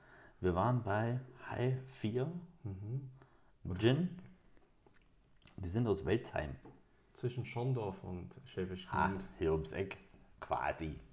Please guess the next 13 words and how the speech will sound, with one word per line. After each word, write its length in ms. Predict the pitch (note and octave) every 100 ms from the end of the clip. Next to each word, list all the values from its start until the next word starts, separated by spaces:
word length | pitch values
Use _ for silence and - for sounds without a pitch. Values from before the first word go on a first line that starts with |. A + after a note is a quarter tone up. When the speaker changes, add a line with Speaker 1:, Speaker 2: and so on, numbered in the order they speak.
| - - -
Speaker 2:
H 80 | -
siebener 320 | - G#2+ C3
Postleitzahl. 540 | B2+ C3 - - G2 F2
Speaker 1:
H 40 |
siebener 260 | E2+ F2+ D3
Postleitzahl, 640 | D3 D3 A3+ A3+ - D2+
ist 120 | D2 D#2
nicht 200 | F2 D3
weit 220 | G#3+ -
weg 200 | E2+ -
von 140 | F2 E2
Speaker 2:
Nee. 60 |
Speaker 1:
uns. 280 | D2+ C#2 -